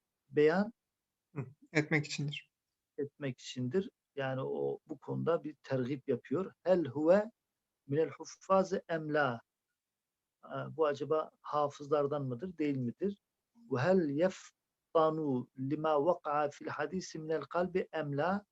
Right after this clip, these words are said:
Speaker 1: Veya bu yapacağım kalpten dolayı karşı taraf bilecek mi, yutacak mı zokayı? Fe izâ tebeyyene lehu ennehu hafizun mutqinun muteyakkizun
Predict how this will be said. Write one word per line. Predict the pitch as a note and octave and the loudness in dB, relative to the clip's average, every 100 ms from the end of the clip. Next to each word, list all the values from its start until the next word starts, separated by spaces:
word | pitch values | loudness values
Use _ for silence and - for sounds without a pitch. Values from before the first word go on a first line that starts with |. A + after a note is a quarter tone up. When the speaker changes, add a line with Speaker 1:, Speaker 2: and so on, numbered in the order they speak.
| _ _ _ _ _ _ _ _ | _ _ _ _ _ _ _ _
Speaker 1:
Veya | D#3 C#3+ E3+ G3 - _ _ _ _ _ _ _ | 2 4 2 -2 -8 _ _ _ _ _ _ _
bu | E3+ E3 B2 - _ | -4 -4 -4 -10 _
yapacağım | D#3+ C#3+ - D#3+ D3+ - | -2 -2 0 0 0 -6
kalpten | - D3+ C#3+ - E3 D#3 | -4 -4 -2 0 0 0
dolayı | C#3 C#3 C#3+ F#3 | 0 2 2 0
karşı | - D3 C3+ - | -4 -6 -6 -6
taraf | D3 C#3+ - | -4 -4 -6
bilecek | - D3 D3 D#3 E3+ - | -4 -2 -2 -2 -4 0
mi, | |
yutacak | G3 D#3 B2+ C#3+ D#3 C#3 | 0 0 -2 2 2 2
mı | B2+ A#2+ A#2+ | 0 0 0
zokayı? | A#2+ A#2+ B2 B2 F3+ C4 _ _ _ _ _ _ _ _ _ _ | -2 -2 0 2 2 -2 _ _ _ _ _ _ _ _ _ _
Fe | D#3 | 0
izâ | D#3+ D#3 F3 | 2 6 6
tebeyyene | G3 D#3+ F#3 G3 F#3 E3+ E3 | 6 -2 0 0 2 2 2
lehu | F3+ E3 F3 | 2 0 -2
ennehu | F#3 F#3 F3+ D#3+ | 0 0 0 0
hafizun | C#3 F3 F3+ F3+ E3 D3+ G3+ G#3+ | -2 0 0 0 -6 -2 0 2
mutqinun | F3+ F3+ G#3 - E3+ E3+ A3+ A#3+ - _ | 2 4 2 0 0 4 6 4 0 _
muteyakkizun | D#3+ D#3+ D#3 D#3+ F#3 F#3 _ - E3 D3 F#3 A3 B3+ | -6 -4 0 2 2 -2 _ 0 2 4 4 6 4